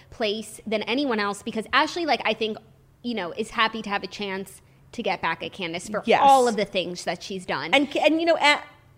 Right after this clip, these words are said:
Speaker 2: Ashley, like, knows Candace, so she's less inclined to, like, believe her victimhood.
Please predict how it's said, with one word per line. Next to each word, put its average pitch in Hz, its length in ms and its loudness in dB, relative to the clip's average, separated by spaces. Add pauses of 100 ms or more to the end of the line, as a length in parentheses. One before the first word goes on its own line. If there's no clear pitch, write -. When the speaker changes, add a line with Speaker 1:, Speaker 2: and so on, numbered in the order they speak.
Speaker 2:
Ashley, 285 360 4
like, 285 160 4
knows 220 500 4
Candace, - 500 -8
so 214 120 0
she's 214 260 -4
less 233 280 2
inclined 226 500 0
to, 190 60 -2
like, 185 140 0
believe 196 300 -2
her 180 140 -6
victimhood. 180 1400 -4